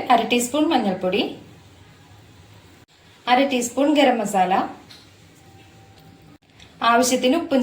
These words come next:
ചേർത്ത് നമുക്കിത് നന്നായിട്ടൊന്ന് മിക്സ് ചെയ്തെടുക്കാം.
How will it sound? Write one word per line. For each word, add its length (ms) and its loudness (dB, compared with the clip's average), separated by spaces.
ചേർത്ത് 320 2
നമുക്കിത് 340 2
നന്നായിട്ടൊന്ന് 520 2
മിക്സ് 240 -2
ചെയ്തെടുക്കാം. 460 -2